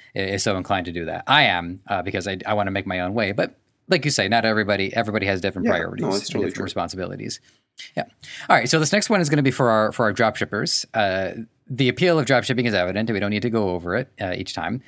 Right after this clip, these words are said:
Speaker 1: but for people interested in drop shipping, there are other revenue streams, um, that you've talked about prior.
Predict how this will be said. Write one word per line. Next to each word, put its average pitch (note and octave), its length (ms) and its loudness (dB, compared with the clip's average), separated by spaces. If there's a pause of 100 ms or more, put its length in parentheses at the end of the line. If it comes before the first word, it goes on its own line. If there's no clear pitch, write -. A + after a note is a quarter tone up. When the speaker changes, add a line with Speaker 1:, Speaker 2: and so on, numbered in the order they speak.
(200)
Speaker 1:
but G#2 260 0 (1300)
for - 80 -4
people F3+ 300 2
interested C#3+ 520 2
in A#2 300 0
drop G#2+ 220 2
shipping, F#2 480 -2 (1200)
there C#3+ 160 4
are D3+ 240 6
other C3+ 200 4
revenue A2+ 460 2
streams, C3 520 -2 (360)
um, G#2 320 2
that A#2 120 0
you've D#3+ 140 0
talked B2+ 240 2
about F#2+ 240 2
prior. F2+ 420 -2